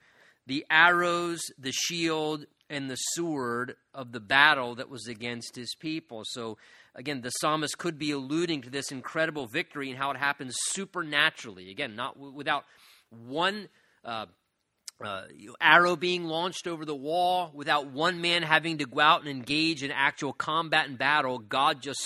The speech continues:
supernaturally defeated their enemy for them and just conquered and solved the situation. And, you know, stories like that are always just a great reminder, because sometimes we think that when there's some,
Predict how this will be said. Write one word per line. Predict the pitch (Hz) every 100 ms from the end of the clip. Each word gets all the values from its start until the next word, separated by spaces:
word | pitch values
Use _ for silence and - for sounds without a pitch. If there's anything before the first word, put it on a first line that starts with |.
| -
supernaturally | - 196 165 151 156 160 127 113 113 117 _ _ _ -
defeated | 139 170 160 151
their | 131 139
enemy | 139 131 127
for | - 147 135
them | 113
and | 110 104
just | 123 -
conquered | - 147 147 135 113
and | 107
solved | 135 123 120 113 - - - -
the |
situation. | 123 - 135 135 120 143 143 - 117 104
And, | 143
you |
know, | 165
stories | - 185 190 156 135
like | 143 110
that | 156 151
are | 123
always | 175 127
just | 139 -
a |
great | 110 120 143 -
reminder, | 131 123 143 135 101
because | 113 127 -
sometimes | 156 151 143 120
we | 113 139
think | - 143 135
that | - 113
when | 127 123 120
there's | 127 127 -
some, | 143 131 123